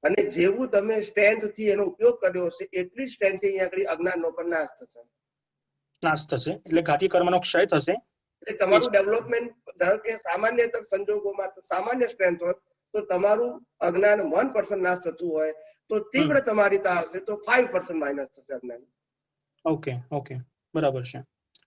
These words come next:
Speaker 2: હા, એટલે
Speaker 1: કારણ કે મેં
Speaker 2: હવે
Speaker 1: પહેલા કીધેલું કે અજ્ઞાન ક્વોન્ટિટી નથી, ક્વોલિટી છે.
Speaker 2: ક્વોલિટી છે, બરાબર છે. એટલે એ
Speaker 1: Now you
Speaker 2: સ્ટ્રેન્થથી
Speaker 1: understand my point?
Speaker 2: હા, સમજાયું, સમજાયું. એટલે એ
Speaker 1: કર્મ
Speaker 2: સ્ટ્રેન્થ
Speaker 1: એક, કર્મ એક ક્વોન્ટિટી છે અને અજ્ઞાન,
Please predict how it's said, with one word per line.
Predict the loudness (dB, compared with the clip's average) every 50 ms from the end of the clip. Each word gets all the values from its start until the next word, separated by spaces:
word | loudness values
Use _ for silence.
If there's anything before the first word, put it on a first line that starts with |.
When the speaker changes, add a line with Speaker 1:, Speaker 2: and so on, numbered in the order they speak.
| _ 0
Speaker 2:
હા, | 2 2
એટલે | 4 4 4 4
Speaker 1:
કારણ | 4 4
કે | 4 4 4
મેં | 4 4
Speaker 2:
હવે | 2 2
Speaker 1:
પહેલા | 2 2 2 2
કીધેલું | 2 2 2 4 4 4 2 0
કે | 0 0 0
અજ્ઞાન | 0 0 -2 0 0 0 0 0 -2 -2
ક્વોન્ટિટી | -2 0 2 2 2 0 -2 -10 -10 -10 -8 -8 -6
નથી, | -6 -8 -8 -10 -16
ક્વોલિટી | -8 -2 2 2 2 2 0 -4 -6 -8 -8 -6
છે. | -2 0 0 0 0 -2 _ _ _ _ _ _ _ _ _ _ _ -2
Speaker 2:
ક્વોલિટી | 0 2 2 0 -2 -4 -10
છે, | -10 -10 -12 -8 -4
બરાબર | -2 0 0 -2 -2 -6
છે. | -12 -14 -16 -18 _ _ _ _ _ _ _ _ _ _ 0
એટલે | 2 4 4 4
એ | 4 2
Speaker 1:
Now | 2 2
you | 0
Speaker 2:
સ્ટ્રેન્થથી | 2 4 4 6 6 6 6 4 4 4
Speaker 1:
understand | 2 0 0 -2 -2 0 0
my | 0 0 0
point? | 0 0 0 -2 -2 _ _ _ _ _ _ _ _ _ _ _ -2
Speaker 2:
હા, | -2 0 -2 -2 -6 -12 _ _ _ _ -2
સમજાયું, | 2 4 4 4 4 2
સમજાયું. | 0 -4 -4 -2 -2 -2 -2 -4 -8 _ -20 -20 -20 -12 -2 2
એટલે | 6 8
એ | 8
Speaker 1:
કર્મ | 8
Speaker 2:
સ્ટ્રેન્થ | 8 8 6 6 6 4
Speaker 1:
એક, | 4 2 2 0
કર્મ | -2 0 2 2 2 4 2 2 0 0 0 0 0
એક | 0 0
ક્વોન્ટિટી | 0 _ -10 -10 -8 -6 -6 -6 -6 -4 -4 -6 -4
છે | -2 -4 -2 -2 -4 -6 -8 -12 _ _ _ _ _ _ -2
અને | -2 0 0 0 -2 -2
અજ્ઞાન, | -6 -6 -2 0 2 2 2 2 2 4 4 2 2 0